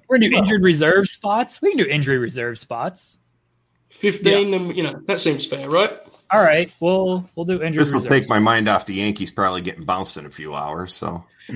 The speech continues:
Speaker 2: I have to say, can we just, I
Speaker 3: Ah.
Speaker 2: know we're all, you know, we're very competitive,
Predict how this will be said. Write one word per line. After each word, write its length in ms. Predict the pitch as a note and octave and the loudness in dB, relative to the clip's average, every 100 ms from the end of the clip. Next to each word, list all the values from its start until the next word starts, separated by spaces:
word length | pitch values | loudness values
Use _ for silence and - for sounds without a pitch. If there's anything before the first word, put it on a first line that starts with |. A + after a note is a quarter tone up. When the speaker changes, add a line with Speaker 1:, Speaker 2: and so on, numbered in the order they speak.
| A2 - | -8 0
Speaker 2:
I 80 | C#4 | 0
have 160 | - | 2
to 80 | A3+ | 0
say, 340 | A#3+ F#3+ D#3 | 2 2 0
can 220 | D#3 A3+ D4 | 0 2 4
we 100 | D#4+ | 4
just, 180 | C#4 | 2
I 180 | - B3 | 0 0
Speaker 3:
Ah. 20 | |
Speaker 2:
know 160 | A3+ A3+ | 4 6
we're 260 | G3+ F3+ E3+ | 6 6 6
all, 320 | E3 D3+ D3+ | 6 6 2
you 120 | D3 | -4
know, 200 | C#3 B2+ - | -8 -10 -10
we're 120 | D#3 | -4
very 180 | D#3 G3 | 0 0
competitive, 460 | F#3 D3+ - D3+ | 0 -4 -6 -10